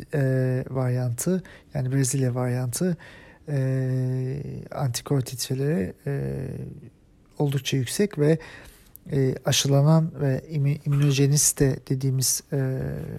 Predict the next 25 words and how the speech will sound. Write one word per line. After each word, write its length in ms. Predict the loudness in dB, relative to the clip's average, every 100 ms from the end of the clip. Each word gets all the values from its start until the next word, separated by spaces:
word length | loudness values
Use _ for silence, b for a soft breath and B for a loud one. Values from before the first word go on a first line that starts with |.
| -8
seviyelerde, 920 | -4 0 2 2 0 0 0 2 0 0 B B B B -8
e, 200 | -6 -4
aslında 380 | -6 -4 -2 0
benzerlik 460 | 2 2 0 -2
gösteriyor, 640 | -2 -4 -4 -4 -2 -2 -4 -12 -20
e, 600 | -18 -14 -14 -12 -12 -12
aşılamayla, 760 | -12 -8 -6 -4 -2 -4 -6 -8 -6
diye, 140 | -6
e, 420 | -4 -6 -8 -10 -10
varyant 400 | -6 -2 -2 -2
olmayan 400 | -2 -2 -2 -2
virüslere 420 | -4 -6 -6 -8
karşı 480 | -6 -6 -6 -4 -6 -8 B B B B
yapılan 340 | -8 -4 -2 -2
aşılamayla. 640 | -2 -4 -4 -4 -6 -8 -14 _ _ _ _ -20 _ -20 -20 B B B B B
Moderna, 600 | 0 2 4 4 2 0 0
M 160 | 2
R 160 | 4 4
N 80 | 4
A 100 | 2
covid 240 | 0 0
aşısının 560 | 0 -2 -2 -2 -2 -2
iki 240 | -8 -4 0
yeni 200 | 2 4
versiyonunu 720 | 4 2 0 0 2 2